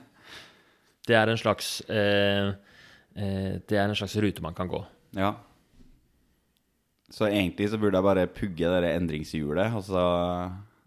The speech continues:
Speaker 1: <laughs> lære meg å leve mer etter
Speaker 2: Pugge
Speaker 1: det.
Speaker 2: endringshjulet, det ville være det mest naturlige for en sånn abstrakt hjerne som deg, som
Speaker 1: <laughs>
Speaker 2: trives i å, i teorier og modeller, ikke
Speaker 1: Ja.
Speaker 2: sant? Men, ehm,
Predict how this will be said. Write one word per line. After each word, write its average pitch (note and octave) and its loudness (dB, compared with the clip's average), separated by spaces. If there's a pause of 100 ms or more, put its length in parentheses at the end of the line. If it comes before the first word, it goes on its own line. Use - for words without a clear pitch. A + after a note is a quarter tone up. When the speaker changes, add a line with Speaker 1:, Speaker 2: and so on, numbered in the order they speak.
(500)
Speaker 1:
<laughs> - -2
lære F2+ -2
meg F2 -2
å - 0
leve F2+ -2
mer C3+ 0
etter F#2 -4
Speaker 2:
Pugge A2 2
Speaker 1:
det. C3 -6
Speaker 2:
endringshjulet, G2 2
det C#3 8
ville E3 6
være A#2+ 10
det C3 6
mest A#2 2
naturlige A2 2
for B2 6
en A2+ 4
sånn A2+ 2
abstrakt - 2
hjerne F#2+ 6
som A2 0
deg, C3+ 10
som D3 6 (120)
Speaker 1:
<laughs> C3+ -4
Speaker 2:
trives C#3+ 6
i B2 8
å, B2+ 10 (320)
i A#2+ 4
teorier B2 8
og A#2 4
modeller, A#2+ 6
ikke A2 4
Speaker 1:
Ja. A2+ 6
Speaker 2:
sant? G3 6 (420)
Men, C#3 2
ehm, C3+ 4